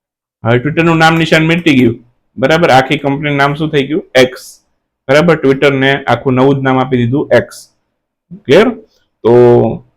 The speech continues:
આ ઇલોન મસ્કની જે પણ કંપની હશે, બરાબર, એમાં તમને એક્સ જરૂર જોવા મળશે. ક્લિયર? હાલમાં જ કઈ બેંક દ્વારા મહારાષ્ટ્ર રાજ્યને પાંચસો મિલિયન ડોલરની લોન આપવામાં આવી છે? એશિયન ડેવલપમેન્ટ બેંકે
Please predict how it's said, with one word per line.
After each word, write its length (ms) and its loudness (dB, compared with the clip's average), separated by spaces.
આ 60 2
ઇલોન 240 2
મસ્કની 340 -2
જે 120 0
પણ 200 -2
કંપની 380 -6
હશે, 480 -4
બરાબર, 280 2
એમાં 220 0
તમને 380 -4
એક્સ 300 -6
જરૂર 240 -4
જોવા 200 -4
મળશે. 360 -18
ક્લિયર? 180 2
હાલમાં 260 4
જ 80 -2
કઈ 440 4
બેંક 380 -2
દ્વારા 440 4
મહારાષ્ટ્ર 840 0
રાજ્યને 640 0
પાંચસો 300 -2
મિલિયન 300 -2
ડોલરની 320 -2
લોન 240 -2
આપવામાં 320 -4
આવી 40 -6
છે? 320 -8
એશિયન 300 -6
ડેવલપમેન્ટ 440 -4
બેંકે 280 -6